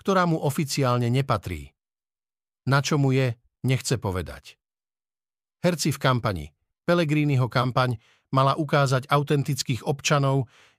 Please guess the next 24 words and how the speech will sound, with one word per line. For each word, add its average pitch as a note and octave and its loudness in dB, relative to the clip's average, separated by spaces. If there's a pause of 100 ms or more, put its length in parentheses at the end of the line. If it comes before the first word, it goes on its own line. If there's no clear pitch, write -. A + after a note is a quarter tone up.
(120)
niektorí C#3+ 0
voliči D3 0
z C3+ 2
jeho B2 2
videa C3+ 2
sú C#3+ -2
iba B2+ 0
herci. C#3+ 0 (760)
Na A2 0
záberoch C3+ 0
sa C3 -2
objavuje B2+ 0
desiatka C3 -2
ľudí, C#3+ 0 (320)
ktorí D#3 0
hovoria E3+ 2
o D3 0
argumentoch, D3 0 (320)
prečo F#3+ 2
chcú - 0
voliť D3 0
Pellegriniho C#3 0
za A#2 0
prezidenta. G#2 -4